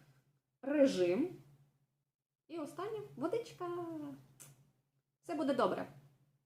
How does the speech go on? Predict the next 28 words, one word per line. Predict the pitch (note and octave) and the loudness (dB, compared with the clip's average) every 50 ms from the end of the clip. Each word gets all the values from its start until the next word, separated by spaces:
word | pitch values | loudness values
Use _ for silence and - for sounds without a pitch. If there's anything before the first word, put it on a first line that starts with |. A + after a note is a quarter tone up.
| _ _ _ _ _ _ _ _ _ _ _ | _ _ _ _ _ _ _ _ _ _ _
З | - G#3+ | -10 -4
нами | A#3 A3+ G#3 G#3 | -4 -2 0 -2
сила, | G#3 - D4 E4+ G4+ F#4+ G4 - - | 0 2 2 2 2 2 0 -4 -2
за | - A#3+ B3 A3+ | 0 2 2 2
нами | A3+ A3 G#3+ G3+ | 2 2 0 0
перемога. | - G#3+ F#3+ F#3+ G#3+ C4+ D#4 F4 F#4 F#4 - - - - - - | 0 0 0 2 2 2 2 2 2 0 -2 -6 -20 -20 -20 -12
Слава | - - C4 A#3 A3 G#3 | -4 0 0 2 4 4
Україні, | G3 F#3 F#3+ - F3 E3+ G#3 C#4 E4+ F#4+ | 4 4 4 2 2 6 8 8 8 8
шановні. | F#4 - F#4 F4 F4 F4 F4+ F4 F4 F4 F4 E4+ - - - - - - _ _ _ - | 8 6 4 4 6 6 4 6 4 4 4 2 -2 -12 -18 -20 -20 -20 _ _ _ -10
Муа! | C4 C4 C4+ C#4 C#4 C#4 C#4 C4+ C4+ C4+ C4 C4 B3+ C4 C#4 B3 - - - - - - - - - - - - | -4 -2 2 4 4 6 8 8 8 8 8 8 8 8 8 6 4 2 -8 -16 -20 -20 -20 -14 -6 -2 0 0
Дуже | D#4 C4+ B3 A3 | 0 0 0 0
вас | G3+ G#3 G#3 - D4+ | -2 -2 0 2 4
люблю! | F#4+ G#4 G4 F#4+ G4 F#4+ - - - - - - - - | 6 8 8 8 8 6 2 0 -6 -18 -20 -20 -20 -8
Вибачайте, | - A3+ C4 A#3 B3 - - - - F#3 | 0 2 2 2 2 0 0 -4 -4 -4
що | - - F3 | -6 -6 -4
знову | E3+ F#3 E3+ - - | -2 -2 -4 -4 -6
так | - E3+ E3+ | -6 -6 -6
довго. | G3 - B3 A#2 G3+ G#3 C4 D#4+ - - - - - - - - | -4 -6 -6 -6 -8 -10 -10 -12 -12 -14 -16 -14 -14 -16 -12 -2
Кожного | - E4+ E4 C4+ C4+ C4 A3 A3+ | 2 4 6 10 10 10 10 8
разу | A3 A#3 G#3+ - - | 6 4 2 4 4
обіцяю | F#3 F#3 G3 G3 - - F#3 F3 F3 | 2 4 2 0 0 2 2 2 2
собі, | F3 - - F3 F#3+ | 2 0 0 0 0
що | G3+ - - | 0 -2 -4
це | - - G3+ | -6 -4 -4
буде | G3 F3+ E3+ F3 | -2 0 0 -2
щось | F3 - G3+ - | -2 -2 -4 -4
коротке, | - - F#3 - - - - - - - | -4 -4 -4 -4 -4 -8 -8 -12 -10 -8
але | - G3+ G3+ G#3 A3+ A#3+ B3 B3 B3 | -6 -6 -4 -4 -6 -6 -6 -6 -8